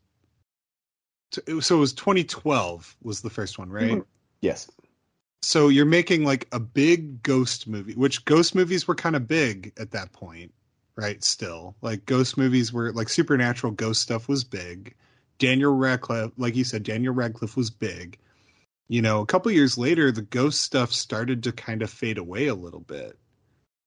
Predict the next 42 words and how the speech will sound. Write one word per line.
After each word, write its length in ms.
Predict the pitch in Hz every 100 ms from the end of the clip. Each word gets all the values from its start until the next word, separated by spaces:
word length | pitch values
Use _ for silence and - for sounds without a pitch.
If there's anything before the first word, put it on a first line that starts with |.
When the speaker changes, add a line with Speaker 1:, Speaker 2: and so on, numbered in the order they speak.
| _
Speaker 1:
Like, 160 | 117 110
it 120 | 127
wasn't 460 | 120 131 131 127 120 _ _ _
as 500 | 117 117 123 123 117
big. 580 | 104 - 98 85 90 92 -
And 140 | 120 120
then, 140 | 113
yeah, 160 | 127 110
you 160 | 113
don't 200 | 120 123
have 160 | 123 110
a 40 |
star 600 | - - 117 110 113 104 - _ -
anchoring 600 | 113 123 123 117 101 92
it. 200 | 92 90 -
Like, 240 | 110 107 - - _ _ _ _ _
and 320 | 131 143 - -
I 120 | 143
don't 200 | 208 170
think 220 | 202 180
the 100 | 160
Woman 280 | 135 143 147
in 100 | 135
Black 400 | 117 120 123 120 _ -
title 840 | - - 113 123 143 147 147 - _ _ _ _
was 640 | 120 113 117 120 117 113 -
maybe 400 | 120 117 123 110
as 460 | 107 110 107 - - _
big 180 | 127 117
a 40 | 110
deal 460 | 110 107 113 113
as 460 | 98 107 107 - - - - - _
<laughs> 400 | _ _ _ -
the 100 | 123
first 300 | 147 127 -
one 160 | 117
led 200 | 110 110
them 200 | 110 110
to 80 | 104
believe 360 | - 92 98 123
it 140 | 160
was. 480 | 170 185 220 - -